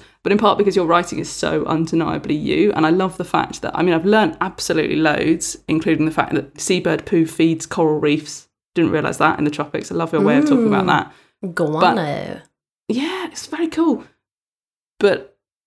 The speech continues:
Speaker 1: amongst all of the jam-packed facts, like, it is undeniably you. It's all served in equal measure with your personality. And just wanted to, I guess, throw another compliment your way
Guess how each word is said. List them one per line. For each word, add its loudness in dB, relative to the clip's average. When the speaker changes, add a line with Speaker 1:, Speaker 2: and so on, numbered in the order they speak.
Speaker 1:
amongst 4
all 4
of -2
the -2
jam-packed -2
facts, -2
like, -8
it -2
is -2
undeniably -2
you. 2
It's -4
all 2
served 0
in 4
equal 2
measure 0
with -4
your 0
personality. 0
And 0
just 4
wanted 4
to, 2
I -2
guess, -4
throw 2
another 2
compliment -2
your 2
way -2